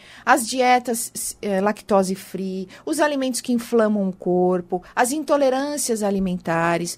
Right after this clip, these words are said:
os problemas intestinais, e eu trago as soluções pra você. Nós vamos conversando,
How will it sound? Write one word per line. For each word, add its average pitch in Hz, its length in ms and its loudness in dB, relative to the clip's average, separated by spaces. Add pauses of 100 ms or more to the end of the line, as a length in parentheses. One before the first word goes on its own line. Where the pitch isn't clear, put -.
(160)
os 233 160 -6
problemas 262 580 4
intestinais, 196 960 -2
e 254 60 -6
eu 302 100 2
trago 294 300 0
as 302 80 -2
soluções 285 540 -6
pra 269 120 -4
você. 285 240 -4
Nós 190 180 -4
vamos 254 200 -2
conversando, 294 640 -2